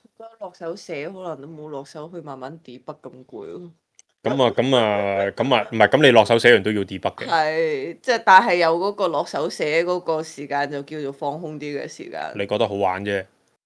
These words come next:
Speaker 1: 即係會，你做功課永遠舒服過走去之後 check 功課㗎。你第一次做嗰份功課或者你測驗嘅話，你測嘅時候，你寫嗰陣時好暢，暢順㗎，但係你要自己 check 返有冇錯嗰陣時就，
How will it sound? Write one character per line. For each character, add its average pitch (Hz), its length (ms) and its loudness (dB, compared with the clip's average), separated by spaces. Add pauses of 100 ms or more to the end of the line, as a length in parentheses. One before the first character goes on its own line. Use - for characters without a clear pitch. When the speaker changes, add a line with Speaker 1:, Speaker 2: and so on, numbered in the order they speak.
(160)
Speaker 1:
即 339 100 -2
係 220 160 2
會， 202 500 0 (1160)
你 339 160 -2
做 302 240 2
功 349 140 2 (180)
課 294 360 10
永 262 100 2
遠 285 200 0
舒 320 320 0
服 262 180 2
過 240 200 2
走 240 220 2
去 240 80 4
之 277 220 0
後 214 100 8
check 240 260 0
功 240 260 -2
課 175 320 -2
㗎。 175 200 2 (200)
你 202 160 -4
第 220 120 4
一 226 120 8
次 262 180 -6
做 202 200 0
嗰 190 260 0
份 190 220 -2
功 208 220 -6
課 175 220 -2
或 165 140 6
者 202 80 6
你 214 60 2
測 208 260 2
驗 160 240 -6
嘅 156 140 -4
話， 160 120 2
你 180 80 0 (440)
測 214 320 0
嘅 170 140 -2
時 147 200 -8
候， 135 80 -4
你 160 80 -6
寫 160 280 -2
嗰 190 120 -4
陣 170 60 -6
時 151 60 -4
好 156 80 -6
暢， 156 220 -4
暢 170 300 -2
順 190 220 -6
㗎， 147 160 -6
但 160 160 4
係 170 60 0
你 175 80 -2
要 180 100 -2
自 170 180 -10
己 175 120 -8
check 196 240 0
返 185 220 4
有 160 100 -4
冇 156 160 -6
錯 - 80 -14
嗰 156 360 0
陣 165 120 -8
時 120 100 -18
就， 135 160 -8